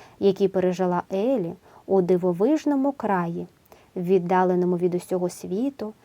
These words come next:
піщаною пустелею і горами. Найкращим другом маленької Енні став Тім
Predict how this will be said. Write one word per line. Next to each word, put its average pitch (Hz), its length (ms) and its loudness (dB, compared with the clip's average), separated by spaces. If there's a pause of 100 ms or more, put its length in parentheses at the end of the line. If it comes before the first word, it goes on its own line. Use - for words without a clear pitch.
(240)
піщаною 180 640 -2
пустелею 254 840 -2 (100)
і 190 80 -2
горами. 175 500 -8 (1500)
Найкращим 196 760 2
другом 240 460 2
маленької 180 640 0
Енні 170 400 -4 (160)
став - 460 -8
Тім 240 300 -2